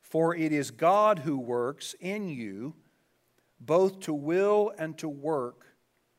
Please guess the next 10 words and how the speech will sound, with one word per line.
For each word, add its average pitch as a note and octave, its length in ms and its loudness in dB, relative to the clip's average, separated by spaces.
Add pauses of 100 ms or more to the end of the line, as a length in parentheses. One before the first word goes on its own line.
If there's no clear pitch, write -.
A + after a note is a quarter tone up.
(320)
for C3+ 180 -4
his C3+ 220 -4
good C3 200 -8
pleasure." A2 420 -4 (260)
So E3+ 320 0
if A#3 300 -2
we B3+ 140 -2
read A#3 360 -2
verse G#3 320 2
twelve E3 560 2